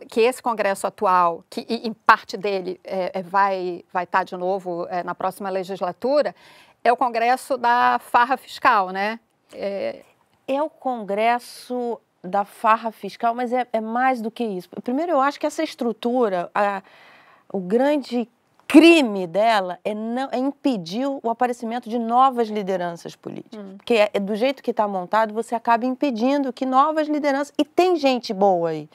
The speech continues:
Speaker 1: Uhum.
Speaker 2: pra aparecer e que não vem. A estrutura do Congresso, ô Cris,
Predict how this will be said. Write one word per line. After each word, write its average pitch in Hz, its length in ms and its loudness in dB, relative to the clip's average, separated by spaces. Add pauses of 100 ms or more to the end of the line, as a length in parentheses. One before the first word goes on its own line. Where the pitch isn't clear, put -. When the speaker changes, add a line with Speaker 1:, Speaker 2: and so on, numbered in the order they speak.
Speaker 1:
Uhum. 208 320 -12
Speaker 2:
pra 190 200 6
aparecer 180 640 0
e 233 60 -6
que 233 140 -6
não 220 140 -8
vem. 165 180 -18 (440)
A 277 120 8
estrutura 277 460 -2
do 226 140 -4
Congresso, 226 640 -2 (800)
ô - 80 0
Cris, - 640 -6